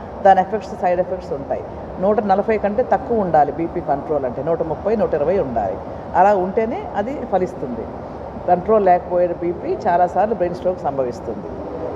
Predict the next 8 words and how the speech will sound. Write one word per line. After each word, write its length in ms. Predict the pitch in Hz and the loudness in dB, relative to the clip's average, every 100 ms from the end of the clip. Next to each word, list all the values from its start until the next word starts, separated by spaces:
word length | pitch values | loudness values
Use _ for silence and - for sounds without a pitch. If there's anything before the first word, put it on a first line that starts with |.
| - | 0
ఇవన్నీ 280 | 180 180 214 | 4 4 4
కారణాలు, 840 | 220 170 147 139 131 170 - - | 4 4 4 0 0 -2 -2 -6
వీటన్నిటిని 500 | 180 190 180 214 - | -2 0 0 -2 -2
ముందు 260 | 269 208 226 | -2 0 0
గుర్తించవచ్చు. 640 | 247 247 202 175 147 - | 0 -2 -2 0 0 2
అందుకని 380 | 214 175 185 240 | 2 4 2 2
ఎనభై 320 | 196 202 254 | 2 4 4
శాతం 520 | 247 220 208 208 269 | 4 4 2 0 -4